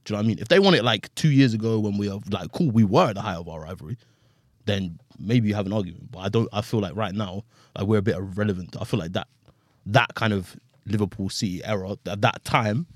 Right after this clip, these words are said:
between Liverpool and City, I think that chapter has come to a close. I don't think it will. That's not me saying that I don't think we can both bounce back and we both will, will be, um, going again. But I think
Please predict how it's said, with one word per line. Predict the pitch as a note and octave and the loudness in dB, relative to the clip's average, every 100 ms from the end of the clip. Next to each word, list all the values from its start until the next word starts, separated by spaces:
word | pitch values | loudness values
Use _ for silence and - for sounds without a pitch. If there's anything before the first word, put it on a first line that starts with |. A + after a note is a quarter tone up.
| - | -10
between | - - A#2 | -4 2 4
Liverpool | G#2+ F#2+ F#2+ | 2 -2 -8
and | F2+ | -8
City, | F2 E2 - _ - - - | -10 -10 -14 _ -18 -18 -12
I | |
think | - F#2 G#2 | -6 0 2
that | - | 2
chapter | - - G2 | -2 -8 -10
has | F2 | -10
come | - G#2+ | -6 -6
to | F2 | -6
a | |
close. | - G#2+ D2+ - _ - | -4 -4 -4 -14 _ -4
I | G#2 | 2
don't | C3 A#2 | 4 4
think | A#2+ A2+ | 2 0
it | G2+ | -2
will. | F#2+ F#2 - _ _ - | -4 -6 -10 _ _ -4
That's | A#2 | 2
not | C#3 | 4
me | A#2+ | 4
saying | A2 A2 | 4 2
that | G2+ | 2
I | G#2 | 0
don't | A2+ G#2 | 0 0
think | G#2+ G2+ - _ _ - | -4 -4 -8 _ _ -6
we | A2+ | -4
can | G2 | -2
both | F2 A#2+ A2+ | 2 4 4
bounce | G2+ - | 0 0
back | A2 - | 0 0
and | F#2 F#2+ | -4 -4
we | |
both | F#2 A#2 A2+ - A2+ | 0 4 4 4 2
will, | G#2 G2 F#2+ _ G#2+ | 2 0 -10 _ 0
will | A2 | 2
be, | G2+ G2 F#2+ _ _ | 2 0 -2 _ _
um, | G2 C3+ G#2 - | -8 -6 -2 2
going | G#2+ F2+ | 2 2
again. | F#2 B2 - _ _ _ _ - | -2 -2 -4 _ _ _ _ -8
But | |
I | F#2 | -6
think | - | -4